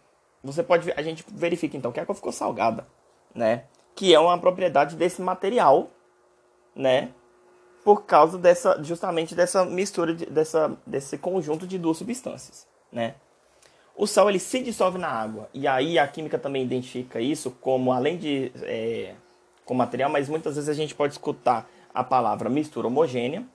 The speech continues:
ou solução, tá? É, e a gente chama de, de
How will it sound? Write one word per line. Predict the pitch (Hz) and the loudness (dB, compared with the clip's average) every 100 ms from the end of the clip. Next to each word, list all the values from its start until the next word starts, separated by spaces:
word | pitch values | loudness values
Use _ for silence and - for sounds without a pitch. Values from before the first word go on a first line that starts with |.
| _ _ | _ _
ou | 180 175 220 | 6 6 2
solução, | - - 165 208 - 80 - _ _ _ _ - | -4 0 2 0 -6 -10 -12 _ _ _ _ -2
tá? | 110 113 _ _ - - | -2 -4 _ _ -20 4
É, | 143 151 151 143 143 131 123 - _ _ _ _ _ _ _ _ _ _ _ _ _ _ - | 8 8 8 8 8 6 4 0 _ _ _ _ _ _ _ _ _ _ _ _ _ _ 2
e | |
a | 220 | 2
gente | 226 220 190 | 4 0 -4
chama | - 147 135 | 2 4 4
de, | 123 123 120 117 - | 2 0 -2 -4 -12
de | 120 123 120 113 110 107 | -14 -8 -4 -2 -2 -4